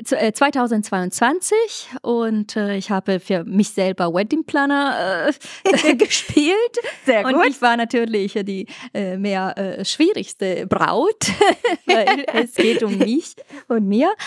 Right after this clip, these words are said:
Speaker 1: Aber das hatte alles, äh, perfekt, äh, funktioniert. Wir hatten eine tolle,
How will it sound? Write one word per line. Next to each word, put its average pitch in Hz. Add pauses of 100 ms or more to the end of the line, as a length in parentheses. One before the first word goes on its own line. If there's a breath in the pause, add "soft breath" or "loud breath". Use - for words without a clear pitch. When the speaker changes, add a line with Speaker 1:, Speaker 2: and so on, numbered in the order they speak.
(160 loud breath)
Speaker 1:
Aber 254
das 240
hatte 226
alles, 196
äh, 175
perfekt, -
äh, 214
funktioniert. 220
Wir 208
hatten 190
eine 180
tolle, 214